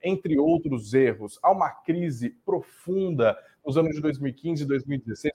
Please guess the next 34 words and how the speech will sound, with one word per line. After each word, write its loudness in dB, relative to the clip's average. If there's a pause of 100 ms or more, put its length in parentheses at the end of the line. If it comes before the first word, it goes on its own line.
quando -4
o 0
Brasil 2
ali 2
perdeu -2
sete -6
por -12
cento -8
do -14 (160)
pib, -4 (280)
quando 2
milhões 4
de -8
pessoas -4
foram 0
pras -2
ruas 2
porque -10
perderam 0
seu -4
emprego, 2
quando 2 (260)
houve 2 (140)
uma -12
explosão 0
da 2
inflação -2
e 2
as -2
pessoas -10
perderam 2
poder -2
de -12
compra, 2